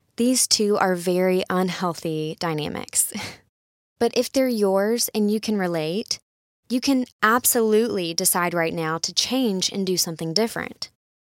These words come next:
So if you're the one who tends to blame and criticize, what I want you to realize is that even though you'd love your spouse to change, I assure you, labeling him or her or speaking condescendingly to your spouse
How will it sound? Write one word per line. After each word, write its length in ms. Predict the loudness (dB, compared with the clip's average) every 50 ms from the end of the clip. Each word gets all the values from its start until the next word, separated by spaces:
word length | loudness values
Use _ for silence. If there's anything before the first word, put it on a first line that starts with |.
| _ _ _ _ -2
So 240 | 0 2 2 2 0 -2
if 180 | -6 -6 -4
you're 220 | -2 0 0 0 2
the 100 | 2 2
one 300 | 2 2 2 0 0 -4
who 140 | -6 -4
tends 380 | -2 -2 -2 -2 0 0 0 0
to 100 | 0 -2
blame 400 | -4 -2 -2 0 0 0 -2 -4 -6
and 120 | -8 -8
criticize, 800 | -6 -4 -4 -2 0 0 0 2 0 0 0 -2 -2 -4 -4 -6 _ _ _ _ _ _ _
what 240 | -10 0 2 4 4
I 60 | 4
want 220 | 4 4 2 0 2
you 120 | 0 2
to 100 | 2 2
realize 600 | 2 2 0 0 2 2 2 0 0 0 0 -2 -2
is 140 | 0 0
that 280 | 2 2 2 0 -2 _ -4
even 400 | -2 -2 2 2 2 2 2 2
though 420 | 4 4 4 4 4 2 2 0 -4
you'd 320 | -6 -4 -4 -2 -2 -2
love 380 | -2 2 2 4 4 2 2 0
your 120 | -2 0
spouse 380 | 0 0 2 2 0 2 0 -2
to 100 | -6 -2
change, 580 | -4 -2 -2 -2 -4 -4 -4 -2 -2 -2 -2 -4 _ _ _ _ _ _ _ -8
I 140 | -2 0 2
assure 600 | 4 4 4 2 0 0 0 2 2 2 2 2 0
you, 420 | 0 -4 -6 -8 -8 -8 -10 -12 _ _ _ _ _ _ _ _ -18
labeling 840 | -14 -8 -2 0 2 2 2 2 2 2 4 4 2 0 0 -2 -4
him 280 | -6 -4 -2 0 0 0
or 100 | 0 -2
her 260 | -2 -2 -2 -2 -2
or 200 | -2 -2 -2 -2
speaking 460 | -2 -2 -4 -8 -8 -6 -8 -8 -8
condescendingly 1040 | -6 -4 -4 -2 -2 0 0 0 0 0 -2 0 0 0 2 2 2 2 0 0 0
to 120 | -2 -2
your 120 | -2 0 0
spouse 540 | 0 0 0 0 0 0 0 0 -2 -2